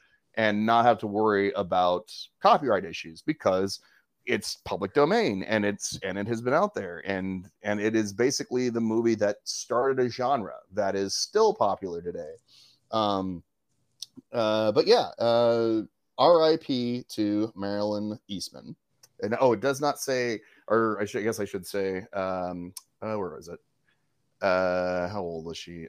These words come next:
I think she was eighty, well, she was eighty-seven, so at least she lived a fairly long life, uh, and has not been disclosed what she died of. Um, I'm gonna assume that if she lived that long, it's, it was probably natural causes.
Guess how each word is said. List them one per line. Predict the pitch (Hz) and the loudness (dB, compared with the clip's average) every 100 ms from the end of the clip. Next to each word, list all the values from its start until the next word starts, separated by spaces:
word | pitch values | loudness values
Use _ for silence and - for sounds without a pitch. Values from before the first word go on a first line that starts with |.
| - | -12
I | |
think | 95 180 | -10 -10
she | - | -6
was | 117 101 90 101 | -2 -2 -4 -6
eighty, | 104 113 107 101 98 90 90 - | -4 -4 -4 -4 -4 -6 -8 -2
well, | 123 | -2
she | 131 | -2
was | 160 165 | -4 -4
eighty-seven, | 208 262 151 139 95 87 | -4 -4 2 4 4 0
so | - 107 | 0 0
at | 107 | 2
least | 160 - | -2 -4
she | 123 | -2
lived | 110 107 107 98 110 | 2 2 2 -2 -8
a | 104 | -8
fairly | - 101 98 | -2 0 0
long | 92 87 82 | -2 -6 -4
life, | 95 104 110 _ _ _ _ _ 87 | 0 0 -2 _ _ _ _ _ 4
uh, | 92 92 90 87 - _ | 6 6 4 2 -6 _
and | 104 104 | -4 -2
has | 98 123 | -2 4
not | 151 127 | 2 4
been | 117 | 2
disclosed | 104 - 107 98 90 87 | 0 -2 0 2 0 0
what | 98 - | 0 0
she | - 107 | -4 -2
died | 95 92 92 | 2 2 2
of. | 95 101 101 - 98 | 0 0 -2 -8 -4
Um, | 95 92 90 92 - | -2 -2 -4 -6 -8
I'm | 107 120 | -6 0
gonna | 175 165 139 101 - | 2 2 0 -2 -8
assume | 113 - - 127 135 139 139 - _ _ _ 104 | -12 -10 -6 -2 0 -2 -6 -10 _ _ _ -4
that | 107 104 101 - - - 113 | 6 6 6 0 -14 -16 -6
if | 107 | -6
she | - 113 | -6 -6
lived | 98 117 123 110 | 0 2 2 0
that | 104 107 101 | 4 4 4
long, | 107 110 104 | 2 2 0
it's, | 95 - | -6 -6
it | |
was | 95 92 | -8 -8
probably | - 113 104 104 98 98 | -6 -4 -4 -4 -6 -8
natural | 92 92 90 87 | -10 -12 -12 -8
causes. | 87 90 107 127 | -8 -8 -10 -14